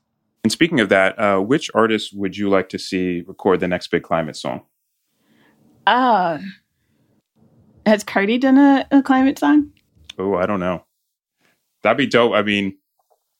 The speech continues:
Speaker 1: Cardi and Meg Thee Stallion, maybe, maybe some of that, uh, environmental work that Meg Thee Stallion has been talking about might rub off on Cardi. Maybe they could do a wap part two for the climate. <laughs>
Speaker 2: Yeah, I was so,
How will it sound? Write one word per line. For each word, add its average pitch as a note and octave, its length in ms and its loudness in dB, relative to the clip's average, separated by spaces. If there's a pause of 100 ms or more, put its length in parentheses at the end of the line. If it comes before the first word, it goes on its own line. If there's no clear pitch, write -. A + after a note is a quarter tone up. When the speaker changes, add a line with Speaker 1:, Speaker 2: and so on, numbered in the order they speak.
(160)
Speaker 1:
Cardi G#2 760 0 (480)
and G2+ 180 -8
Meg G2 200 -2
Thee F2+ 80 0
Stallion, F2+ 720 -4 (640)
maybe, G2 340 -6
maybe G#2+ 220 -4
some G2+ 240 -4
of F#2 80 -6
that, F2+ 260 2
uh, E2+ 300 0 (220)
environmental F#2+ 640 -2
work F2+ 260 -8
that F2 140 -4
Meg F2+ 160 -6
Thee F2 60 -16
Stallion F2+ 360 -6
has E2 100 -16
been E2+ 120 -16
talking F2 300 -6
about E2+ 200 -4
might F2+ 120 0
rub F2 200 -4
off F2 180 -4
on E2+ 80 -10
Cardi. F2+ 360 0
Maybe F2+ 220 -8
they F2 120 -10
could F#2+ 160 -8
do F2 140 -6
a E2+ 40 -6
wap F2 300 -2
part F2+ 220 -2
two F#2+ 200 -4
for F#2 100 -8
the F#2 80 -4
climate. F2 440 -4
<laughs> - 80 -14 (360)
Speaker 2:
Yeah, C#4 280 2
I C#4+ 120 0
was D#4 200 0
so, D#4+ 300 0